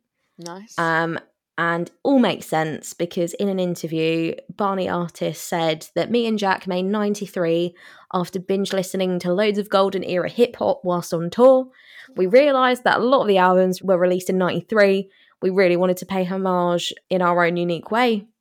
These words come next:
Speaker 2: to the greats that came before." And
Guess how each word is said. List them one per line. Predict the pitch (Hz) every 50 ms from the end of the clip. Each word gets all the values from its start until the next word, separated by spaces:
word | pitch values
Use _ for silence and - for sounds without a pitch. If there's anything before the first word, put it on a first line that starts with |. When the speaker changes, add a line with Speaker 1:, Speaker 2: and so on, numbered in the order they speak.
| _
Speaker 2:
to | - -
the | 185 175
greats | 175 185 180 175 - -
that | - - -
came | - - 202 196 190
before." | 185 202 - - 294 339 311 285 262 - _ _ _ _ _ _ _ _ _ _ _ -
And | 208 208 202 202 202